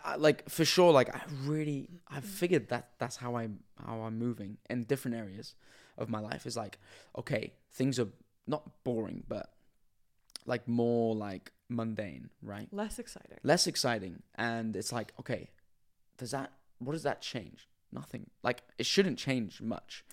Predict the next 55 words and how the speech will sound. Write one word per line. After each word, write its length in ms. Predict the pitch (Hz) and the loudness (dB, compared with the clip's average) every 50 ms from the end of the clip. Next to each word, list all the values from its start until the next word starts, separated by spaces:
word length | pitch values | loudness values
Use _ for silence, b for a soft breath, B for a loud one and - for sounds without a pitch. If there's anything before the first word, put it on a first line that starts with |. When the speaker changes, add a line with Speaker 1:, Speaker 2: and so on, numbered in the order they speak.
| - - | -16 -14
Speaker 2:
Yeah. 80 | 185 | -8
Speaker 1:
It 60 | 180 180 | -4 -2
shouldn't 220 | - 165 151 117 | -2 0 0 0
change 220 | - 147 147 143 | 0 0 0 0
how 120 | 139 123 117 | 0 0 0
I 60 | 113 | 2
move. 340 | 117 120 139 156 165 156 - | 2 2 2 2 2 0 0
It 60 | - | -4
shouldn't 260 | - - 131 110 101 | -4 -4 -4 -6 -6
change, 400 | - - 120 117 113 113 107 98 | -6 -8 -8 -8 -8 -8 -8 -8
like, 280 | 107 101 98 95 - - B B B B B B B B B B B B B B | -8 -8 -8 -10 -14 -18 B B B B B B B B B B B B B B
how 160 | - 120 110 | -4 -4 -4
frustrated 460 | 107 - 135 135 - - 127 113 123 | -2 -2 -2 -2 0 2 2 2 2
I 40 | 127 | 2
might 200 | 127 127 120 110 | 0 0 -2 -2
be 100 | 123 123 | -2 -2
with 160 | 120 127 123 - | -2 -4 -4 -4
that, 200 | 123 123 113 - | -4 -4 -4 -4
you 120 | 117 120 | -4 -2
know? 180 | 120 123 127 131 | -2 0 0 0
It, 100 | 127 107 | 0 -2
it 100 | 82 98 | -2 -4
should, 180 | - - - - - | -6 -6 -8 -6 -4
like, 140 | - 123 117 | -4 -2 -2
it's 180 | 127 127 - | -2 -2 4
learning 260 | 151 165 175 185 175 | 6 6 6 6 4
how 80 | 165 147 | 0 0
to 100 | 131 120 | 0 -2
thrive 560 | - - - 123 113 110 104 95 104 101 - - | -4 -4 -4 -4 -4 -2 -4 -6 -8 -10 -12 -10
in 480 | - 104 110 107 107 107 104 110 120 127 _ _ _ _ _ - 98 | -8 -6 -4 -4 -4 -4 -6 -8 -10 -16 _ _ _ _ _ -10 -8
that, 260 | 113 98 85 58 - - _ _ _ _ _ _ _ _ _ _ _ _ _ _ _ _ | -6 -6 -6 -8 -12 -18 _ _ _ _ _ _ _ _ _ _ _ _ _ _ _ _
like, 240 | 101 92 78 - - _ _ _ | -12 -12 -12 -14 -20 _ _ _
I 40 | 107 | -6
guess, 240 | 107 107 104 - - - _ _ _ _ _ _ _ - | -6 -4 -6 -6 -10 -12 _ _ _ _ _ _ _ -10
place. 500 | - - 147 - - - - - - B B B B B B B B | -6 -6 -6 -6 -6 -6 -6 -6 -8 B B B B B B B B
And 100 | - 127 | 0 2
I 40 | 131 | 2
think 140 | - 170 180 | 4 2 0
you 80 | 175 | 0
can 140 | 151 156 135 | 0 0 -2
translate 340 | - - 139 131 117 123 110 | 0 2 0 2 2 2 0
the 60 | 110 117 | 0 -2
same 240 | - 127 117 113 | -2 -2 -4 -4
thing 260 | 110 - 120 107 104 101 | -4 -6 -6 -6 -6 -8
for 120 | - 117 | -10 -8
this 220 | 101 104 107 - - | -8 -6 -6 -8 -10
as 120 | 101 98 110 | -10 -6 -4
well. 200 | 113 110 104 107 | -4 -2 -2 -4
It's 160 | 98 - - | -6 -6 -6
like, 220 | 101 98 - - B B B B B B B B B B | -6 -6 -8 -8 B B B B B B B B B B
okay, 160 | - - 127 | -8 -6 -4
how 160 | 110 95 139 143 | -2 0 0 0
can 100 | 143 160 | 2 0
we 60 | 143 | 2
take 180 | - 135 127 | 2 0 0